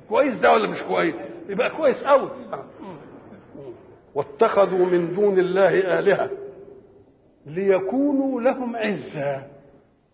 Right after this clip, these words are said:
ما هو العز؟ العز هو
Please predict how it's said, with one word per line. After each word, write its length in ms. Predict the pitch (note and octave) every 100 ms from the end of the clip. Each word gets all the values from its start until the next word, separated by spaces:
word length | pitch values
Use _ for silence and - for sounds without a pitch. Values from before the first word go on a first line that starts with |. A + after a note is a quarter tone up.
| _ _ _ _ - - _ _ _ - - -
ما 100 | A3+
هو 160 | A#3 F#3
العز؟ 580 | D#3+ D#3 - - - - - - _ _ _ _ _ _ _ _ _ _ _ _ D#3+
العز 480 | F3+ B3 C4 G3 B3+ B3 - - - _ _ _ _ _ _ _ _ _ _ _ _ _ _ _ _ -
هو 200 | G3